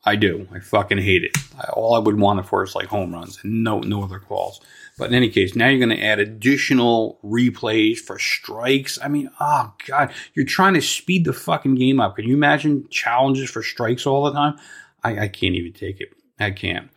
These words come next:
But anyway, just I'll do one last recap, and then I'm gonna be out of here. So twenty twenty-three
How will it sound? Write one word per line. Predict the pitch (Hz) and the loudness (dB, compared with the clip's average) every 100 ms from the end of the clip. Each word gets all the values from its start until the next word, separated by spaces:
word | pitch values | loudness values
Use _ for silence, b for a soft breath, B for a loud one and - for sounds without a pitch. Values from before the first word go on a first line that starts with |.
| b b b - | b b b 0
But | 107 113 - | 2 2 2
anyway, | 123 110 90 90 - | 4 6 4 0 -4
just | 113 - - | -4 -2 0
I'll | 117 | 2
do | 117 | 4
one | 113 123 | 4 4
last | 117 110 - | 4 2 2
recap, | 110 101 107 104 | 2 4 2 2
and | 95 | 2
then | 95 92 92 | 2 0 -2
I'm | 95 | -2
gonna | 95 92 | -2 -2
be | 101 | -4
out | 90 95 | -2 -4
of | 98 | -8
here. | - 98 | -12 -12
So | - 101 | -12 -14
twenty | - 139 165 | -8 0 0
twenty-three | 165 151 139 117 120 90 | 0 0 0 0 -2 -2